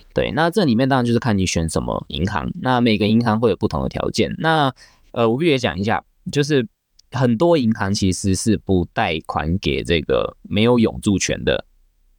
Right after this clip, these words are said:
人。所以说我今天是居住在这个日本的居留者的海外人士的话，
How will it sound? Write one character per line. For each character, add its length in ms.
人。 280
所 180
以 80
说 480
我 120
今 140
天 140
是 240
居 200
住 240
在 420
这 180
个 440
日 140
本 180
的 260
居 200
留 120
者 220
的 100
海 160
外 80
人 160
士 160
的 100
话， 280